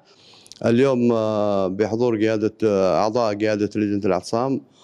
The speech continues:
آه، تم عقد الاجتماع برئاسة الشيخ عامر سعد رئيس لجنة الاعتصام،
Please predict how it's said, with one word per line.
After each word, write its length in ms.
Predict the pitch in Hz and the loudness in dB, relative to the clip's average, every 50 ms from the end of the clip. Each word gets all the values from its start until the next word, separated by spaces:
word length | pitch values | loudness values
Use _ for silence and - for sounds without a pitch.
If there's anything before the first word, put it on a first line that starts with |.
| - _ _ _ - | -20 _ _ _ -2
آه، 320 | 110 104 101 101 101 104 | -2 0 0 0 0 -2
تم 260 | 104 - 127 120 117 101 | -2 0 0 0 0 0
عقد 160 | 78 104 110 | 0 0 0
الاجتماع 580 | 110 107 107 107 101 92 - 107 107 104 95 | 0 0 2 0 -2 -2 -4 -4 -2 -2 -2
برئاسة 380 | 92 92 101 104 101 101 - - | -2 -2 0 0 0 -2 -4 -8
الشيخ 340 | - - - - 110 104 - | -12 -6 -2 -2 -2 0 0
عامر 260 | 80 76 104 107 101 | -2 -2 -2 -2 -2
سعد 300 | 95 - 101 92 92 95 | -2 -2 -2 -2 -2 0
رئيس 240 | 110 107 101 - - | 0 -2 0 0 0
لجنة 260 | 101 95 95 92 98 | -2 0 -2 -2 -2
الاعتصام، 500 | 98 80 78 80 - 117 120 131 143 147 | 0 0 -2 -2 -2 -2 -2 -2 -2 -4